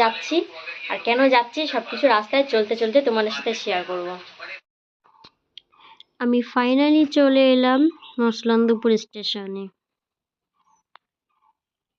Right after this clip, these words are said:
এই দেখো, তো আমি কিন্তু মসলন্দপুর স্টেশনে চলে এসেছি, টিকিট কাটাও কমপ্লিট। তো এখন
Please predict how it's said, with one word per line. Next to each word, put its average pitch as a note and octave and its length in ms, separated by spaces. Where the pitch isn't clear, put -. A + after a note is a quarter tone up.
এই G#3+ 80
দেখো, G3+ 320
তো - 140
আমি A#3 200
কিন্তু A#3+ 160
মসলন্দপুর A3+ 720
স্টেশনে A3 360
চলে G#3+ 260
এসেছি, G#3+ 300
টিকিট G#3 300
কাটাও G#3 280
কমপ্লিট। A3 540
তো - 60
এখন G#3+ 180